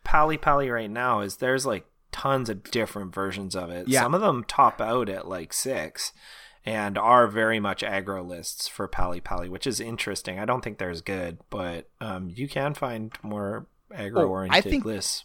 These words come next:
Speaker 1: which is cool.
Speaker 2: I think Pally Pally is, I think it's really fun right now and super interesting. And, like, like, Paladin's reached a point now where, like, the Librams and the other Pally Pally cards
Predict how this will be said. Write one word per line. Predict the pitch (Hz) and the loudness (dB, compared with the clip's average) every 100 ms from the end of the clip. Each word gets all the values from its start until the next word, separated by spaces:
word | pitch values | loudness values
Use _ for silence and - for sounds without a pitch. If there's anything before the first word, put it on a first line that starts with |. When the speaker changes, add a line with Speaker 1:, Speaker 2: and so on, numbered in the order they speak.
| - | -8
Speaker 1:
which | 107 | -8
is | 107 | -8
cool. | - 107 - _ _ _ | -6 -8 -10 _ _ _
Speaker 2:
I | 147 | -4
think | 285 185 | -4 -2
Pally | - 139 175 | 2 4 4
Pally | - 127 117 | 2 0 0
is, | 107 - - - - - | -6 -10 -14 -20 -20 -6
I | 160 | -4
think | 262 262 | 0 -2
it's | - 101 | -2 -2
really | 139 175 | 2 2
fun | 104 180 208 | 4 4 4
right | 107 | 2
now | 95 101 | -4 -6
and | 110 | -6
super | - 220 - 147 | -6 -8 0 0
interesting. | 220 139 - 123 | 2 -2 -2 0
And, | 127 143 | 2 2
like, | 127 - - - - - - - | 2 -2 -12 -20 -20 -20 -20 -2
like, | 139 - | -2 0
Paladin's | - 151 202 202 147 | 4 8 8 6 2
reached | 117 151 147 | -2 -2 -2
a | |
point | 120 147 160 | 0 0 0
now | 127 113 | 0 0
where, | 110 120 | 0 -2
like, | 160 131 - _ _ | 2 0 0 _ _
the | 147 147 | 0 2
Librams | 127 135 165 175 135 120 - | 4 2 4 4 4 2 0
and | 139 131 | 2 4
the | 120 120 | 2 2
other | 127 143 135 | 4 4 2
Pally | - - 120 135 | 2 2 4 2
Pally | 139 110 | 2 -2
cards | - 127 104 | 0 0 0